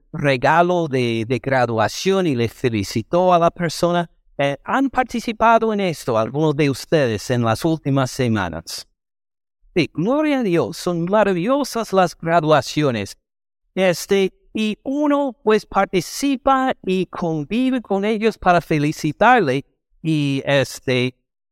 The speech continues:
y luego siguen celebrando la graduación por unos meses más.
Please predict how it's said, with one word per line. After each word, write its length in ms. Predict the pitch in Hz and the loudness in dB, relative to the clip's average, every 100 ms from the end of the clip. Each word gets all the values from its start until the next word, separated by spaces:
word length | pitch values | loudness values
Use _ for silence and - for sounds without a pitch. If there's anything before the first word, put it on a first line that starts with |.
| _ | _
y 220 | 147 147 | -2 0
luego 580 | 131 131 220 208 180 175 _ | 0 2 2 2 -2 -2 _
siguen 480 | - 202 202 220 | -8 -6 -2 -4
celebrando 760 | 214 - 220 214 226 269 269 277 | -2 -4 -4 -2 0 2 0 0
la 180 | 254 240 | 0 0
graduación 840 | 226 247 247 247 220 - 262 262 | 0 -2 0 -2 -2 -2 -2 -2
por 180 | - 214 | -2 -2
unos 320 | 226 233 - | -2 -4 -4
meses 460 | 226 233 - 214 226 | -4 -2 -4 -4 0
más. 400 | 254 233 - | -2 -2 -10